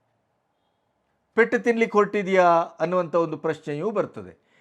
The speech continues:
ಲೋಕಸಭಾ ಚುನಾವಣೆಯಲ್ಲಿ ಆ ಪ್ರಶ್ನೆ ಉದ್ಭವವೇ ಆಗುವುದಿಲ್ಲ.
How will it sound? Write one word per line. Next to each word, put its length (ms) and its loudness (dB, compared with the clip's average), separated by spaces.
ಲೋಕಸಭಾ 680 6
ಚುನಾವಣೆಯಲ್ಲಿ 760 0
ಆ 120 4
ಪ್ರಶ್ನೆ 360 -4
ಉದ್ಭವವೇ 500 2
ಆಗುವುದಿಲ್ಲ. 640 4